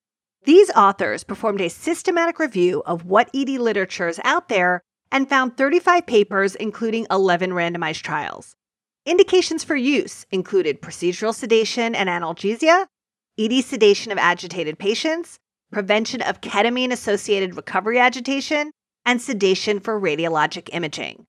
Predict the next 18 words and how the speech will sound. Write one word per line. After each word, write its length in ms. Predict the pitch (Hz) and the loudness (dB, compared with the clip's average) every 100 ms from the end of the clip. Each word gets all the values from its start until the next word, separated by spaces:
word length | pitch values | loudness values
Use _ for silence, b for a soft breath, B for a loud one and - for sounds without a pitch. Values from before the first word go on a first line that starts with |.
| _ _ _ _ _ - | _ _ _ _ _ -10
Most 520 | 254 320 359 392 - | -2 4 6 6 2
of 100 | 392 | -2
the 80 | 403 | -2
studies 540 | - 117 127 131 170 - | -2 -4 -2 -6 -8 -8
had 240 | 208 190 | -6 -2
limited 520 | 185 190 233 302 320 | 2 2 2 0 -2
evidence 500 | - 185 190 190 185 | 0 2 2 -2 -4
regarding 360 | 185 175 170 - | -6 -4 -4 -2
efficacy, 680 | 254 254 294 240 - 120 143 _ _ _ - | -2 0 -4 -8 -6 -8 -8 _ _ _ -6
but 160 | 214 | -4
moderate 520 | 202 226 403 415 285 | -4 -4 0 4 4
evidence 480 | 214 208 208 220 202 | 4 0 0 -4 -4
was 480 | 202 202 269 339 - | -4 2 4 4 -2
found 380 | - 214 208 214 | 0 2 2 0
for 160 | 240 | -6
facilitating 800 | 233 262 - 175 165 170 180 190 | -6 -8 -4 0 0 -2 -6 -4
medical 340 | 170 139 160 135 | -6 -6 -8 -8
imaging. 480 | 151 147 123 64 | -8 -10 -12 -14